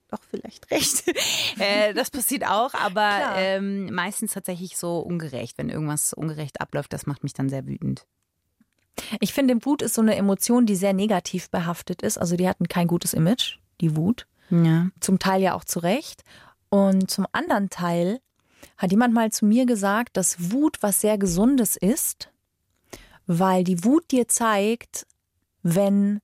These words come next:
Speaker 2: eine Grenze von dir überschritten worden ist. Also Wut ist ein Indikator deiner eigenen Grenzen. In dem Moment, wo du wütend wirst wegen etwas, hat irgendetwas oder irgendwer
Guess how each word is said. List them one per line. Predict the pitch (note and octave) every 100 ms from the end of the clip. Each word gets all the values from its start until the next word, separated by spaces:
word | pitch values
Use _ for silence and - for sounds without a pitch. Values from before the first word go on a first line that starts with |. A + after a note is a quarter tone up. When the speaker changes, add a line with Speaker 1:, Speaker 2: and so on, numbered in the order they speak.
| _
Speaker 2:
eine | G3+ F#3+
Grenze | - G3+ A3 - F#3 E3+ _
von | - G3
dir | E3+ D#3
überschritten | D#3 - E3+ D#3+
worden | D3+ D3 D3+
ist. | - - _ _ _ -
Also | F3+ F3
Wut | F3+ C#4
ist | - A3+
ein | G3
Indikator | G3+ A3 G3+ - G#3 A#3+ - C#4 A#3+
deiner | G#3 F#3+ -
eigenen | F3+ F3 E3+
Grenzen. | E3 D#3+ - E3 - _ - - - -
In | F3+
dem | A3
Moment, | C#4 B3+ A#3+ A#3+
wo | G#3
du | G3+ A#3+
wütend | A#3+ D4+ A#3+ F3+
wirst | F3 G#3+ - -
wegen | F#3+ F3
etwas, | - E3+ F3+ G#3 A#3 -
hat | - - _
irgendetwas | G#3 B3 C4+ D4 - G3 - G3+
oder | E3+ -
irgendwer | F3+ G3+ F3 F3 F3 G3